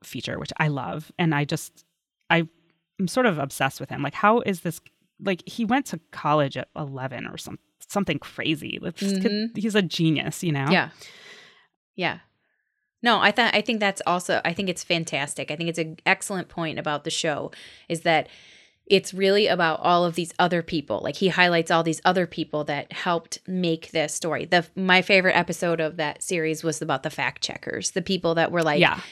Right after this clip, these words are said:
Speaker 2: "No, like, this is super, super, super important to us to fact check this. It's a very hard job.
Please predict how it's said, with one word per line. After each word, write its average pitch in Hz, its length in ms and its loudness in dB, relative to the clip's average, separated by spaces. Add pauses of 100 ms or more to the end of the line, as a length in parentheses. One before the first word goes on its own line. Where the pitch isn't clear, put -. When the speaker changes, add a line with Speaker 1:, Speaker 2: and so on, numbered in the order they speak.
(240)
Speaker 2:
"No, 170 380 2
like, 165 180 0 (100)
this 185 220 4
is 185 200 2 (120)
super, 262 640 0
super, 233 340 -2
super 226 300 -2
important 185 400 0
to 175 80 2
us 147 180 -2
to 185 120 -2
fact 175 400 0
check 180 240 -2
this. 165 320 0
It's 185 160 -2
a 160 120 -2
very 196 360 6
hard 190 260 4
job. 175 320 2